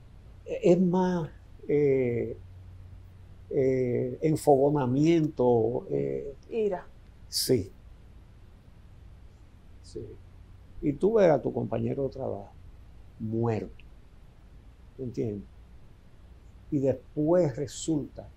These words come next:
Speaker 1: que se comprobó que el asesino estaba ahí. Incluso recuerdo que en el periódico El Nacional publicaron una foto que cogía toda la primera página, donde está el cadáver de Goyito, tal y como yo lo vi.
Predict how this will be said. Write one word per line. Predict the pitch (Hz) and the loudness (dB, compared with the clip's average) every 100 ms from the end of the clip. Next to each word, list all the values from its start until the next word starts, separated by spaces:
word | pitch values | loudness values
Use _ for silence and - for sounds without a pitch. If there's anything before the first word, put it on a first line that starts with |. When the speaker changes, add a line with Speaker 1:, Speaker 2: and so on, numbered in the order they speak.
| - - - - - - - | -20 -20 -20 -20 -20 -20 -2
Speaker 1:
que | 139 | -2
se | - 127 | -2 0
comprobó | 135 135 143 123 123 113 - - - - - - - | 0 0 -2 0 -2 -4 -10 -20 -20 -20 -20 -20 -8
que | - | 0
el | 135 | 0
asesino | 135 143 - 143 143 147 - | 0 -4 -4 -4 -4 -6 -6
estaba | 113 - - 160 165 151 | -8 -10 -14 -12 -10 -8
ahí. | 202 - - - - - - - - - - - - - 151 | -10 -12 -20 -20 -20 -20 -20 -20 -20 -20 -20 -20 -20 -16 -10
Incluso | 113 131 156 214 | -10 -10 -8 -6
recuerdo | 131 131 135 156 | -4 -4 -2 -2
que | 147 | -4
en | |
el | 123 | -6
periódico | - 117 147 185 | -6 -6 -4 -2
El | |
Nacional | 165 151 147 147 | -2 -4 -6 -8
publicaron | 147 147 127 139 123 120 | -8 -8 -8 -4 -4 -2
una | 123 143 | -6 -8
foto | - 147 143 | -6 -8 -8
que | - | -12
cogía | 120 123 135 156 | -4 -2 0 -2
toda | 165 160 | -2 0
la | 170 | 0
primera | 151 139 156 160 | -2 -8 -6 -8
página, | - 113 113 - - - - | -8 -10 -12 -16 -20 -20 -14
donde | 127 123 | -4 -4
está | 120 139 | -2 -2
el | 139 | -2
cadáver | 123 123 135 160 190 | -2 0 2 2 2
de | 165 165 151 | 2 2 2
Goyito, | 135 147 143 147 127 - - - - - - - - - | 2 2 4 2 -2 -14 -20 -20 -20 -20 -20 -20 -14 2
tal | 127 | 2
y | 139 | 4
como | 151 143 | 0 -2
yo | 127 151 | 2 4
lo | 160 165 | 4 4
vi. | 123 | 0